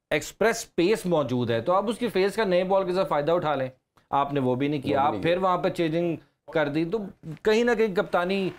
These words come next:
Speaker 1: बहुत गलत हुई है। बाबर को मेरा ख्याल है कि बेहतर करनी पड़ेगी।
Speaker 2: अच्छा, फिर थोड़ी सी हम बात करते हैं, अगर हम अपने दूसरे बैटर के हवाले से,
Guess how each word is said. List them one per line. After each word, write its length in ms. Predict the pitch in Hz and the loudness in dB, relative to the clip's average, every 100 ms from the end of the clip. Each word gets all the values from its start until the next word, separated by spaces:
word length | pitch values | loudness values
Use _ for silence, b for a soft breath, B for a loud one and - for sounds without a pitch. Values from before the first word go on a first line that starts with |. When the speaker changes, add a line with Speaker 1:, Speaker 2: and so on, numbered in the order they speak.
| - 127 | -10 -2
Speaker 1:
बहुत 280 | 180 180 139 | 0 0 0
गलत 300 | 127 120 123 | 0 0 0
हुई 120 | 120 | 0
है। 80 | 117 | 2
बाबर 300 | 123 123 127 | 0 0 -2
को 100 | 139 | -2
मेरा 180 | 135 | -2
ख्याल 260 | 131 123 127 | 0 0 0
है 60 | 123 | -2
कि 60 | |
बेहतर 300 | 117 113 - | -2 -4 -4
करनी 240 | - 110 107 | -6 -6 -6
पड़ेगी। 380 | 92 80 62 - _ _ - | -8 -10 -16 -20 _ _ -10
Speaker 2:
अच्छा, 160 | - | -8
फिर 220 | 98 151 | -2 0
थोड़ी 180 | 156 165 | 2 0
सी 100 | 165 | 2
हम 200 | 160 135 | 0 2
बात 280 | 113 120 120 | 2 0 0
करते 260 | 123 98 123 | -2 -2 -2
हैं, 280 | 120 117 107 | 0 0 0
अगर 300 | 101 113 110 | 0 0 0
हम 200 | 110 107 | 0 -2
अपने 280 | - 113 101 | -2 -2 -2
दूसरे 340 | 98 - 117 | -4 -2 -2
बैटर 320 | 92 90 101 | -2 -4 -4
के 100 | 107 | -4
हवाले 320 | 98 87 92 | -2 -2 -2
से, 220 | 90 85 | -4 -6